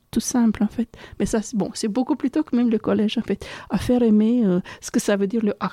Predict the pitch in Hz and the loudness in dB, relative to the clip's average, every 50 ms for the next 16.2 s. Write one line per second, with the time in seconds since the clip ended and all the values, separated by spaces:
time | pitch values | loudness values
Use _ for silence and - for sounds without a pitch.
0 | - - - - - - 139 - - - _ - 277 - - - - - 175 - | -8 -12 -12 -8 -6 -6 -6 -6 -8 -10 _ -14 -14 -12 -8 -4 -2 -2 -2 0
1 | - 190 240 330 - - - - - - - - - 190 185 - 233 240 233 214 | 0 0 0 0 -4 -10 -16 -16 -16 -16 -16 -4 -2 -2 0 2 2 4 4 4
2 | 190 180 - 190 180 185 - - - 226 226 220 - 226 220 220 208 214 202 196 | 2 2 2 2 2 0 0 -2 0 2 2 2 2 2 2 2 4 4 4 4
3 | 196 185 - - - 226 226 240 262 277 285 - - _ _ - - - - - | 2 2 0 0 2 2 4 4 4 2 0 -2 -4 _ _ -14 -12 -8 -6 -4
4 | - 185 185 170 170 185 190 202 208 208 202 226 220 185 202 196 - 233 - - | -2 -2 0 2 2 2 4 4 4 2 0 0 0 0 0 -2 -4 -6 -4 -4
5 | 233 - - 196 202 - 196 185 208 208 - - - - 170 165 - 208 190 196 | -4 -2 -2 -4 -2 0 0 0 0 0 0 -2 -2 -2 -4 -2 0 -2 0 0
6 | 202 196 214 208 - 180 175 180 185 180 214 - - - 190 190 - - - - | 0 0 0 -2 -2 0 0 0 0 0 -2 -2 -2 0 0 0 0 0 -4 -4
7 | - _ _ _ - - - - - 202 220 - - 202 190 190 180 170 175 208 | -6 _ _ _ -20 -20 -18 -2 -2 0 0 2 0 0 2 2 2 4 2 2
8 | - - - 202 - - _ - - - - - - - - - - _ - - | 0 -2 -6 -6 -6 -8 _ -20 -20 -20 -20 -18 -18 -20 -20 -20 -18 _ -14 -8
9 | - - 170 - 135 151 196 190 208 233 214 - - 262 277 269 - - - - | -2 -2 0 2 2 2 2 4 4 2 2 2 2 2 2 2 0 -6 -12 -14
10 | - - - - - - - - - - _ _ _ _ 330 196 190 185 185 202 | -18 -20 -20 -20 -20 -20 -20 -20 -20 -20 _ _ _ _ 0 2 2 2 2 2
11 | 202 208 - - - - - 294 262 202 214 220 220 - - - 247 254 277 - | 0 0 -2 -2 -2 -4 -2 0 2 4 4 4 2 2 0 0 2 2 2 2
12 | - 294 269 - - - 233 - 226 226 226 202 190 - 220 202 - - 226 226 | 0 0 0 0 -2 -4 -2 0 0 2 2 0 0 0 -2 -2 -2 -2 -2 0
13 | 226 226 208 196 185 - 190 - - 240 190 - 208 - - 220 - - 233 220 | 2 2 2 2 2 2 0 0 0 0 2 0 0 0 0 -2 0 0 0 2
14 | - 220 214 214 214 214 202 190 190 196 196 185 175 202 196 180 196 208 220 - | 2 0 0 2 0 0 2 2 2 2 0 0 0 0 0 0 0 0 0 -2
15 | - 196 185 - - 202 - - 202 - 208 196 196 202 196 202 185 185 196 208 | -2 -6 -6 -4 -6 -6 -4 -6 -4 -2 0 0 2 2 2 0 0 2 2 2
16 | 208 254 - - | 2 0 0 -2